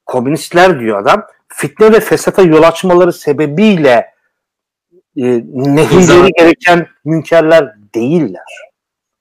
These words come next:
Speaker 1: Değiller. Peki ne? Onların yarattığı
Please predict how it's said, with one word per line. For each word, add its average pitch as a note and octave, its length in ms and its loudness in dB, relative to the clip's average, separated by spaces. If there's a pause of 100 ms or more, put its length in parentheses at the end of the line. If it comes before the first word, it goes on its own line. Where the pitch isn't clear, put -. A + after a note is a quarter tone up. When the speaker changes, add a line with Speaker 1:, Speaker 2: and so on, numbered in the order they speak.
(640)
Speaker 1:
Değiller. B2 800 2 (480)
Peki C#3+ 280 -4
ne? A#3 340 0 (720)
Onların C3 600 2
yarattığı D3+ 840 0